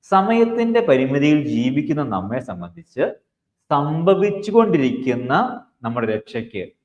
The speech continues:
മൂന്ന് ഘട്ടങ്ങൾ ഉണ്ട്. സമയത്തിന്റെ പരിമിതിയിൽ ജീവിക്കുന്ന നമ്മെ സംബന്ധിച്ച് സംഭവിച്ചു കൊണ്ടിരിക്കുന്ന രക്ഷയ്ക്ക് മൂന്ന് ഘട്ടങ്ങൾ ഉണ്ട്. അത് നാം രക്ഷിക്കപ്പെട്ടു, നാം രക്ഷിക്കപ്പെടുന്നു,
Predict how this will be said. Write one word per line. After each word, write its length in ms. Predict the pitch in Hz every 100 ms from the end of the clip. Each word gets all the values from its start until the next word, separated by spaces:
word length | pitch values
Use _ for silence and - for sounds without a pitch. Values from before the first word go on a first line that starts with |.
| 107
മൂന്ന് 640 | 110 120 139 147 - -
ഘട്ടങ്ങൾ 400 | 104 - 101 92
ഉണ്ട്. 400 | 143 _ _ - _ _ _ _ _ _ _
സമയത്തിന്റെ 580 | 110 104 107 104 113
പരിമിതിയിൽ 720 | 104 98 101 104 113 147 147 -
ജീവിക്കുന്ന 640 | 98 104 104 113 120 127
നമ്മെ 300 | 98 101 104
സംബന്ധിച്ച് 760 | 98 85 82 90 175 175 - - _ _ _ _
സംഭവിച്ചു 840 | 147 139 143 156 165 175 175 185
കൊണ്ടിരിക്കുന്ന 460 | 180 139 123 110
രക്ഷയ്ക്ക് 720 | 98 - 117 117 190 - - - 113
മൂന്ന് 800 | 113 117 131 147 226 - _ 110
ഘട്ടങ്ങൾ 420 | - 101 90 117
ഉണ്ട്. 500 | - _ - _ _ _ _ _ 98
അത് 280 | 98 98 - _ _ _ _ -
നാം 180 | 104 104
രക്ഷിക്കപ്പെട്ടു, 1080 | 98 - 98 113 - 92 - 156 - - - _ _ _
നാം 160 | 104 104
രക്ഷിക്കപ്പെടുന്നു, 1200 | 101 - 110 - 104 95 92 98 135 226 -